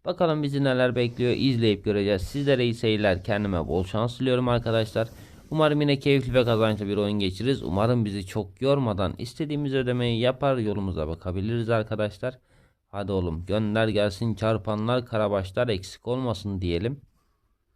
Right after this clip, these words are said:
İlk oyuna zararla başlayacağız gibi duruyor maalesef. Arkadaşlar, oynadığım bütün siteler yorumlarda. Hailing bağlantısı içerisinde mevcut.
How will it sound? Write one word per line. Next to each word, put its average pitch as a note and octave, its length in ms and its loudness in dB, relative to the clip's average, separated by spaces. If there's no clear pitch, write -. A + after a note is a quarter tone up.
İlk D3 280 -8
oyuna A2 460 -2
zararla G#2 540 -2
başlayacağız G#2 540 -2
gibi G#2 260 -4
duruyor G2+ 240 -4
maalesef. E2 760 -4
Arkadaşlar, D3+ 540 -2
oynadığım C3 400 0
bütün A#2+ 200 -6
siteler A#2 640 -6
yorumlarda. G2 680 0
Hailing A#2+ 380 0
bağlantısı A2 540 -4
içerisinde G2 560 -6
mevcut. A#2 680 -2